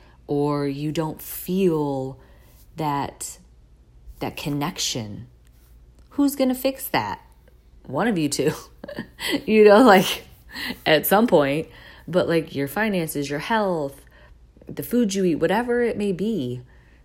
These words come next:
you are the only person that can take the first step to make change in your life. But a lot of times we lead with fear, and that's where we go wrong. When you lead with love,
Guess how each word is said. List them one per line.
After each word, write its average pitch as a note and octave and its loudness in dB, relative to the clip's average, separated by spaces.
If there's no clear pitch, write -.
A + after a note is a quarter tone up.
you C#3+ -6
are F#3 2
the F3+ 0
only F#3 0
person C3+ -6
that C3 -10
can C3 -8
take D3+ -8
the D#3 -8
first - -4
step - -6
to - -10
make C#3+ -8
change C3+ -10
in C3+ -10
your C3+ -10
life. - -12
But C#3 -6
a C3+ -4
lot C3+ -4
of C3 -8
times C3 -10
we C3+ -8
lead B2+ -10
with B2+ -10
fear, - -8
and B2+ -12
that's B2+ -10
where C3+ -8
we C3 -8
go B2+ -8
wrong. C#3 -10
When C#3+ -12
you C#3+ -8
lead C#3+ -4
with C3 -12
love, C#3 -6